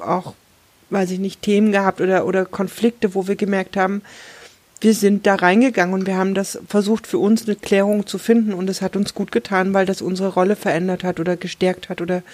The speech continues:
ne, weil wir bestimmte Dinge sich dadurch auch quasi, ne, so dominomäßig auch verändert haben für uns. Einfach nur. Und, ähm,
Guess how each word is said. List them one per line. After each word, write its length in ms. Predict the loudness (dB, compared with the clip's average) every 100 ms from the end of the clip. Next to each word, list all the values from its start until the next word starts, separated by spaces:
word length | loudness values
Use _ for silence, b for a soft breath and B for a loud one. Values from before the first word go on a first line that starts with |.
| B B 2
ne, 160 | 4 4
weil 180 | 2
wir 60 | -2
bestimmte 480 | -6 -4 -2 -2 -2
Dinge 420 | 0 0 -2 -4 b b b
sich 220 | -4 -2 2
dadurch 340 | 2 2 2
auch 220 | -2 -4 -16 -18 -18 _ -8
quasi, 540 | 2 2 2 -2 -4 -2
ne, 160 | -2
so 120 | 0
dominomäßig 840 | 0 2 4 2 2 0 -2 -4 -2
auch 140 | -2
verändert 480 | 0 0 0 -2 0
haben 240 | 0 0
für 160 | -2 -2
uns. 340 | 0 0 -4 -14 _ _ _ _ -6
Einfach 340 | -4 -4 -6
nur. 200 | -6 -6 -8 B B B B B B B B B -12 0
Und, 340 | 2 2 -2 -4
ähm, 440 | -4 -4 -8